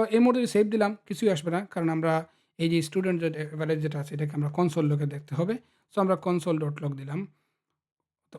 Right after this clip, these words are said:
অথবা আপনি যদি সরাসরি এই জায়গার মধ্যেও কনসোল লগ দিয়ে দেন, যেমন আমি এই জায়গার মধ্যে এই অংশটুকুকে যদি কনসোল লগে দিয়ে দিই, console dot log, তাহলে এই মুহূর্তে যখন সেভ দিব আর দেওয়ার পর সা-, পরে আমরা যখন console dot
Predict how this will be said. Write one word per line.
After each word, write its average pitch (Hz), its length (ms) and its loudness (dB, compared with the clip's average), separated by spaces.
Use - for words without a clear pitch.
অথবা 233 240 10
আপনি 214 180 2
যদি 233 100 2
সরাসরি 202 400 0
এই 196 240 2
জায়গার 180 240 4
মধ্যেও 156 220 -2
কনসোল 151 360 0
লগ 143 160 0
দিয়ে 131 140 -14
দেন, 147 160 -4
যেমন 170 240 2
আমি 156 100 2
এই 185 80 4
জায়গার 170 240 0
মধ্যে 151 240 -4
এই 160 120 0
অংশটুকুকে 151 640 -2
যদি 147 160 2
কনসোল 151 400 -4
লগে 143 180 -10
দিয়ে 135 100 -16
দিই, 143 180 -12
console 151 420 -4
dot 147 140 -4
log, 147 260 -4
তাহলে 226 280 6
এই 226 100 6
মুহূর্তে 240 240 2
যখন 214 140 4
সেভ 190 280 0
দিব 208 120 -2
আর 165 60 0
দেওয়ার 170 260 0
পর 196 200 -8
সা-, 185 200 -8
পরে 175 180 2
আমরা 175 260 6
যখন 180 200 0
console 196 360 2
dot 180 100 -6